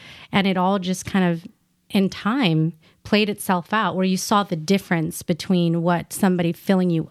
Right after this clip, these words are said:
up versus depleting you was truly like when you have that, that comparison.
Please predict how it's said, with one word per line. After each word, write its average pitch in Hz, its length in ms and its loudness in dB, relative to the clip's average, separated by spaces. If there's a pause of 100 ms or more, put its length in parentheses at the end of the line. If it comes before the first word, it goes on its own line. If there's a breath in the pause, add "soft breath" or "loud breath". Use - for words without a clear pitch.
up 202 280 0 (680 soft breath)
versus 180 380 0
depleting 180 560 0
you 185 340 0 (120)
was 214 420 2
truly 208 360 2
like 165 520 -2
when 190 160 4
you 180 120 2
have 185 340 0
that, 165 240 2 (360 loud breath)
that 165 160 -2
comparison. 165 840 -2